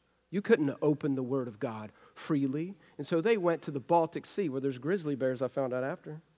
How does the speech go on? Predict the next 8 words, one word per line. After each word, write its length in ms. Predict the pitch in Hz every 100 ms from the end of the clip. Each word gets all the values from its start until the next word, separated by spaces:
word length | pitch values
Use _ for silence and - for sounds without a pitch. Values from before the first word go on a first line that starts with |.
| _ _ _ _ _ _ _ _ -
All 80 | 151
these 140 | 160 170
blueberries 580 | 185 226 170 117 104
everywhere. 420 | 104 101 104 - - _ _ _ _ _ _ _ _
And 200 | 165 165
they 180 | 180 165 - _ _ _
camped, 720 | - 240 269 139 120 214 - - _ _
they 180 | 180 175